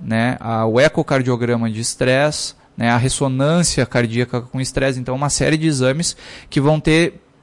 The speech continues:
por duas finalidades principais. Avaliar a função do cora-, do coração sobre o estresse, né, sobre a si-, a situação assim, de, de que ele está acelerado, que tá com um gasto energético maior,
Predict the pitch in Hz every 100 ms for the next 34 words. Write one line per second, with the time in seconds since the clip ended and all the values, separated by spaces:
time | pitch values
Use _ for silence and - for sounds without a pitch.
0 | _ - 160 165 220 - 185 175 165 160
1 | 160 156 170 160 - - 113 - - -
2 | - 131 127 131 135 - 156 - 156 180
3 | 180 151 143 - - 131 143 135 - 143
4 | 143 127 123 - 123 147 175 131 - 113
5 | 117 - - - - - - - - 135
6 | 123 139 131 139 131 120 117 127 - 123
7 | 117 - 120 - 127 135 120 135 123 113
8 | - 110 120 117 117 123 120 117 113 110
9 | - 131 143 156 160